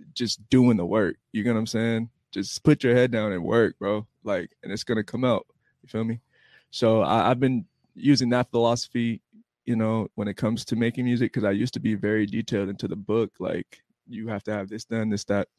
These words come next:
and, and the third, you know what I mean? And when it doesn't work out, you start to feel like, "Ah, maybe I don't, I can't do this." Maybe, you know, you just start to get a lot of doubt,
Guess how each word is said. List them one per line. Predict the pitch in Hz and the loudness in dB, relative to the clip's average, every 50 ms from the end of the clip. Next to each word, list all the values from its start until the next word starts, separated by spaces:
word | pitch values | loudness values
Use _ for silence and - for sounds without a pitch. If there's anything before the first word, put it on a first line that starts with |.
| _ - | _ -2
and, | 113 110 95 - - | -2 -2 -2 -2 -6
and | 104 104 98 | -6 -6 -4
the | 101 - | -4 -2
third, | - 113 110 113 113 104 98 | 0 2 4 4 4 2 0
you | - 107 | -2 -4
know | 107 107 | -4 -2
what | 107 | -2
I | 101 | -2
mean? | 110 110 110 110 95 | -2 -2 -2 -2 -2
And | 92 98 | 0 0
when | 110 104 | 0 2
it | 95 | 2
doesn't | 104 107 95 95 | 2 0 2 2
work | 92 95 98 - - | 2 0 2 2 4
out, | 117 117 110 95 | 4 6 4 4
you | 82 95 | 2 0
start | - - 101 101 | 0 0 0 0
to | - 101 | -2 -2
feel | - - 110 104 110 | 0 2 2 4 4
like, | 98 95 92 71 - - _ _ _ _ _ _ _ _ _ _ _ _ - | 4 4 2 0 -2 -6 _ _ _ _ _ _ _ _ _ _ _ _ -4
"Ah, | - 101 98 98 95 82 - | -2 0 2 2 0 0 -2
maybe | 98 101 95 101 98 | -2 0 2 2 2
I | 101 | 2
don't, | 92 - 101 104 - - _ | 2 0 0 -2 -2 -4 _
I | - 76 | -6 -6
can't | 76 - - 131 113 92 | -4 0 2 2 2 2
do | - 104 85 | 2 2 2
this." | - 85 78 - - | 2 0 0 -2 -2
Maybe, | 92 98 101 107 101 - | -2 -2 0 -2 -2 -2
you | - 113 | 0 0
know, | 120 120 117 | 2 2 2
you | 104 113 127 | 2 0 0
just | 123 131 127 | -2 -2 0
start | - 135 123 | 2 0 0
to | - 117 | 0 0
get | 120 117 110 | 0 2 2
a | 113 | 2
lot | 107 107 101 | 2 2 0
of | 104 - - | 0 -2 0
doubt, | - 110 110 101 - | 0 0 0 0 -2